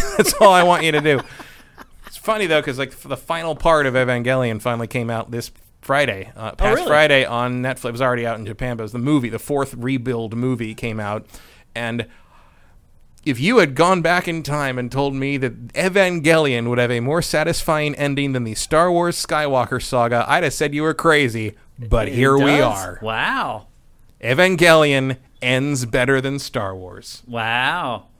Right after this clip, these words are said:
Speaker 2: I'll have to
Speaker 1: Never
Speaker 2: check that
Speaker 1: thought
Speaker 2: out.
Speaker 1: I'd say it.
Speaker 2: I'll check it out.
Speaker 1: You gotta watch the whole series first.
Speaker 2: Yeah.
Speaker 1: And the movie, and then the other four movies, and then you'll have the whole story.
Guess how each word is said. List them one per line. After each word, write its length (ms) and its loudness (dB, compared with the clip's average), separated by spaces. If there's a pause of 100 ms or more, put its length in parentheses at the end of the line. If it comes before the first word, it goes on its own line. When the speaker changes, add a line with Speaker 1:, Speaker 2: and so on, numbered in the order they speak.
(160)
Speaker 2:
I'll 80 -10
have 80 -8
to 80 -10
Speaker 1:
Never 220 2
Speaker 2:
check 40 2
that 60 -4
Speaker 1:
thought 200 8
Speaker 2:
out. 60 6
Speaker 1:
I'd 120 -2
say 280 -4
it. 120 -12
Speaker 2:
I'll 120 -6
check 220 -8
it 60 -6
out. 260 -10
Speaker 1:
You 80 -8
gotta 160 2
watch 220 0
the 60 -4
whole 260 -2
series 460 -4
first. 460 -8
Speaker 2:
Yeah. 400 -2
Speaker 1:
And 100 0
the 60 0
movie, 460 0 (160)
and 160 -4
then 60 0
the 120 -2
other 140 4
four 280 -4
movies, 440 -14
and 120 -8
then 100 -2
you'll 100 0
have 140 -2
the 60 -10
whole 140 -10
story. 340 -16